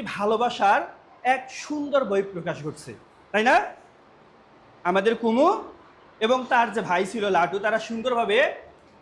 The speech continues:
একটা প্রাণীর প্রতি মমত্ববোধ এবং ভালোবাসার দৃষ্টান্ত প্রকাশ করে দিয়েছেন। আচ্ছা, এখন আমরা এখান থেকে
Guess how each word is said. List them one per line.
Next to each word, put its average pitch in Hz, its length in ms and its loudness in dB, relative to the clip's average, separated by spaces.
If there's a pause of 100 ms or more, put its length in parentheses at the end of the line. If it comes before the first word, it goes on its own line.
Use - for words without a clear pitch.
(140)
একটা 185 220 -4
প্রাণীর 202 380 0
প্রতি 220 440 -8 (100)
মমত্ববোধ 208 640 0
এবং 233 180 0 (100)
ভালোবাসার 196 560 0
দৃষ্টান্ত 175 440 -8
প্রকাশ 160 340 -6
করে 185 220 0 (720)
দিয়েছেন। 170 500 0 (880)
আচ্ছা, 240 240 4 (560)
এখন 220 200 -2
আমরা 247 240 4 (680)
এখান 247 240 0
থেকে 196 360 -2